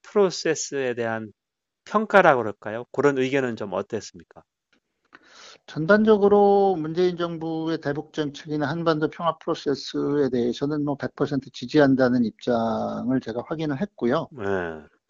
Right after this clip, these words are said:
Speaker 2: 특히 이탈리아 같은 경우에는 지난번에 이제 문재인 대통령이 공식 방문을 한 이후에
Speaker 1: 예.
Speaker 2: 양국 관계가,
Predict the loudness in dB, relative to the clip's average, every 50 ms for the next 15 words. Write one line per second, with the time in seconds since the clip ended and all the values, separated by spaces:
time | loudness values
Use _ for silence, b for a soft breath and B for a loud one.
0 | b b b b b b b b _ _ -20 -20 -6 0 2 4 4 6 4 4
1 | 4 4 2 2 0 -2 0 2 4 6 6 6 4 4 4 4 4 4 2 0
2 | -2 -4 -8 -8 -4 -2 -2 -2 -2 -4 -4 -4 -4 -4 -4 -6 -6 -8 -6 -4
3 | -2 -2 -2 -2 -2 -2 -2 0 0 0 -2 -2 -2 -2 -2 -4 -4 -8 -12 -18
4 | _ _ -6 -2 0 0 2 2 0 -2 -2 -2 -2 0 0 0 0 0 0 0
5 | -2 -2 -2 0 -2 -2 -2 -4 -6 -6 -4 -4 -4 -4 -4 -2 0 0 0 2
6 | 0 0 -2 -2 -2 -2 -4 -4 -4 -6 -4 -4 -2 -2 -2 -2 -4 -4 -6 -6
7 | -8 -8 -6 -4 -4 -4 -4 -6 -10 -16 _ _ b b b b b b b b
8 | _ -2 0 0 0 0 0 0 2 2 2 2 4 6 6 8 8 6 4 0
9 | -4